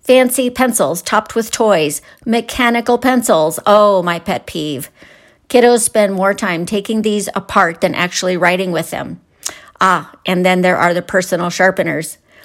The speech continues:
More pencil shavings have spilled on carpets than pencils sharpened. The only independence I see with the pencil sharpeners is an opportunity to sharpen and sharpen and sharpen, and then, oops,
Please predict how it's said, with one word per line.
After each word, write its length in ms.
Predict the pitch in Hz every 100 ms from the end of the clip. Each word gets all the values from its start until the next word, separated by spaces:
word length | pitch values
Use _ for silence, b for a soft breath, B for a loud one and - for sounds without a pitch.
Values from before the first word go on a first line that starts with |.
| b
More 360 | 202 202 208 214
pencil 340 | 247 220 226
shavings 480 | 214 202 185 180 180
have 140 | 170
spilled 320 | - 202 185 180
on 220 | 175 165
carpets 460 | - 185 147 151
than 200 | - 160
pencils 400 | 165 170 160 156
sharpened. 500 | - 147 147 - - b b b b b b
The 140 | 175
only 280 | 190 226 247
independence 640 | 233 208 226 208 196 202
I 160 | 190 180
see 420 | 185 - 190 165
with 380 | 151 165 170 -
the 380 | 180 160 147 - _
pencil 300 | 202 185 170
sharpeners 560 | 160 160 156 160 151 151
is 180 | 170
an 60 | 170
opportunity 640 | 160 156 170 233 240 240
to 80 | 226
sharpen 640 | 226 247 254 269 262 254 254
and 320 | - - 160
sharpen 640 | 196 180 196 190 190 185
and 420 | - - - -
sharpen, 560 | - 233 220 208 190 185
and 220 | - 165
then, 260 | 156 160 185 B B 277 -
oops, 440 | 294 294 285 -